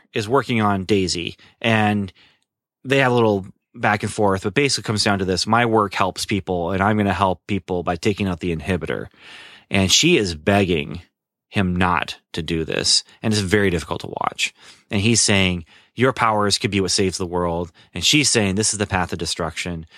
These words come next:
And he's not stopping. I mean, she's not convincing him. Uh, meanwhile, Coulson is having a head-to-head with, with Anton. He's trying to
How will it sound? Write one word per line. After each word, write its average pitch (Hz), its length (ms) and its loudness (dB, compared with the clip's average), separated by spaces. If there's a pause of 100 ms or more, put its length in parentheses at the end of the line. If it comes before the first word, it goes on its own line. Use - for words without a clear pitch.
(460)
And 92 680 -2 (800)
he's 110 360 2
not 98 260 -2
stopping. - 460 -4
I 82 40 -8
mean, 90 80 -6
she's 87 220 -2
not 80 140 -4
convincing - 440 -8
him. - 260 -12 (880)
Uh, 87 280 2
meanwhile, 117 480 4
Coulson 117 680 4
is 101 360 0
having 98 280 0
a 92 60 -2
head-to-head 92 460 0
with, 87 500 -4
with 90 180 -8
Anton. 113 520 2
He's 113 160 2
trying 101 320 0
to 92 260 2